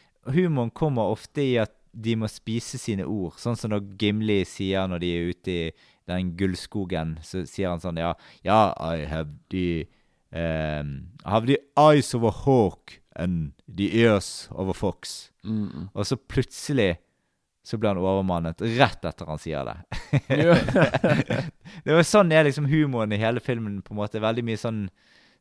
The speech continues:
Speaker 1: folk som på en måte må spise sine ord, da. Det er litt
Speaker 2: Mm.
Speaker 1: artig humor, liksom.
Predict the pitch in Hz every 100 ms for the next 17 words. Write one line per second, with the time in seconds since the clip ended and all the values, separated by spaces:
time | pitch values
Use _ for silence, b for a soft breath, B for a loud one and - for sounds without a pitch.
0 | _ - 147 127 - 101 - 101 104 117
1 | 107 - - 110 107 127 - 101 95 98
2 | 85 87 90 _ _ _ 110 104 120 -
3 | 123 - - 120 104 104 87 78 76 85